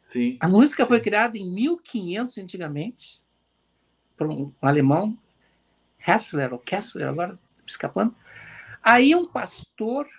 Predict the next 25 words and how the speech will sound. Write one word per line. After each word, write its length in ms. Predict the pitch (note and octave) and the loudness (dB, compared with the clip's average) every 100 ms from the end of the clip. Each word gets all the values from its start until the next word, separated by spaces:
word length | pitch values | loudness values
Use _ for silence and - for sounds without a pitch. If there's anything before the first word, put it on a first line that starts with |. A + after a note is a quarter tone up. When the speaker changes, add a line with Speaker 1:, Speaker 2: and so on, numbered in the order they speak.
| _ - | _ -16
Speaker 2:
luterano 680 | F3+ F3+ F3+ D#3 F3 B3 C4+ _ _ _ _ | -14 -8 -4 -2 -2 -4 -6 _ _ _ _
botou 260 | D#3 E3 G3+ | -4 -4 -4
uma 120 | F#3+ | -6
letra, 460 | C#3+ D3 F3+ B3 _ _ - | -4 -2 -2 -4 _ _ -12
transformou 400 | F#3+ - F#3 F#3+ | -10 -8 -6 -6
num, 120 | F#3 - - | -8 -10 -12
num 160 | D#3+ | -10
cântico 480 | D#3+ - A3+ B3 - | -8 0 2 0 -4
religioso. 640 | D#3 D#3+ C#3 C3+ A3 - _ _ _ - - - - | -6 -4 -2 -2 -4 -8 _ _ _ -20 -16 -16 2
Depois 520 | F#3 A3 D4+ D#4+ G#3+ | 2 4 4 2 0
disso, 420 | C#4 - E4+ - _ - | -4 -4 -8 -10 _ -10
o 340 | G4 D#4+ D3+ - | -6 -6 -8 -8
Johann 420 | E3+ G3+ B3 A#3+ | 0 2 2 -2
Sebastian 580 | G#3 E3 C#3+ F#3 G3+ D3+ | -6 -6 -4 -4 -4 -10
Bach 280 | B2+ E3+ G#3+ - _ _ | -4 -4 -6 -18 _ _
ouviu, 400 | - F#3 D3+ A#3+ D4 | 0 0 2 -2 0
gostou, 640 | - A3 - - B3 D#4 - | 0 -2 -2 2 4 4 0
incorporou 640 | A3+ B3 B3 G#3+ G#3 B3+ | -4 -2 -2 0 2 2
na 100 | A3 | 0
Paixão 440 | - F#3 - A3 | -4 -8 -6 -8
de 60 | G#3 | -8
São 180 | - G3 | -8 -8
Mateus. 680 | E3+ - E3+ F#3+ - - _ _ - | -8 -6 -8 -8 -16 -18 _ _ -8
Speaker 1:
Olha 200 | C3+ C#3+ | -6 -6
só. 320 | A2+ A2+ A2+ | -6 -8 -8